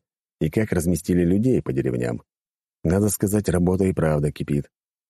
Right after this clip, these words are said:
Я не слишком внимательно следил за загруженностью моих крестьян, тогда как Жора с Викой —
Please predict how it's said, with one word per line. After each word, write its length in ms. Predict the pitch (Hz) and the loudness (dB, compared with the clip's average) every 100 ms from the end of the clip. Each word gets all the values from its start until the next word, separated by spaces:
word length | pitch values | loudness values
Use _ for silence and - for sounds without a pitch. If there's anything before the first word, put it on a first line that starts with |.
| _ _ | _ _
Я 160 | 80 131 | 0 2
не 100 | 147 | 2
слишком 480 | - 147 - 131 | 2 0 0 0
внимательно 520 | 120 117 123 117 107 104 | 2 2 2 0 0 0
следил 420 | - 98 123 110 | -2 0 0 0
за 320 | 76 80 76 | 0 0 0
загруженностью 760 | 76 85 90 80 78 76 - | -2 -2 -2 0 0 -2 0
моих 180 | 80 82 | 0 0
крестьян, 680 | - 90 - 135 123 67 - | -2 -4 -2 -2 0 0 -4
тогда 300 | - 76 73 | -4 -2 -2
как 160 | 71 71 - | -2 -6 -6
Жора 460 | 85 90 120 80 | -2 0 0 -2
с 100 | - | -2
Викой — 380 | 87 87 60 65 | -2 -2 -4 -8